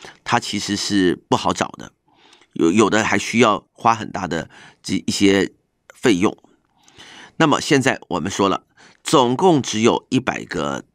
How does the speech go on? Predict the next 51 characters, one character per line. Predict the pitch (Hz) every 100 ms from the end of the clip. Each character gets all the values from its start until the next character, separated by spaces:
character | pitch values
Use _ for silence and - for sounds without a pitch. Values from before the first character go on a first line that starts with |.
| -
啊， | 110
现 | 123 110
在 | 110 98 - _ _ _ - -
我 | 95
们 | 123
要 | 160
怎 | 127 - 101
么 | 62 87
样 | 135 120
去 | - 110 98 76 - _ _ _ _ _ _
应 | 143 131
用 | 120
在 | 110 107
这 | 92 92
个 | 78 - _ _ -
X | 135 -
one | 101 156 131 - _ _ _ - _ -
跟 | 120 120 -
X | 117 -
two | - 131
上 | - 104
面 | 95 73
呢？ | 65 - _ _ - - -
我 | 92
们 | 123
怎 | - 92
么 | 123
样 | 123
在 | 104 107 85 - _ _ _
动 | 127 123
用 | 113
在 | 101 92
这 | 101
个 | 95 76 64 - _ _ - -
一 | 135
百 | 113 80
个 | 92
里 | 67
面， | 95 - -
怎 | 90
么 | 87
安 | - 135 139 156
排 | - 85 82 - _ _ _ - _
在 | 131 101 -
X | 113 -
one | 98 110 92
跟 | 98 -
X | 98 -
two | - 80
里 | 50 -
面？ | 78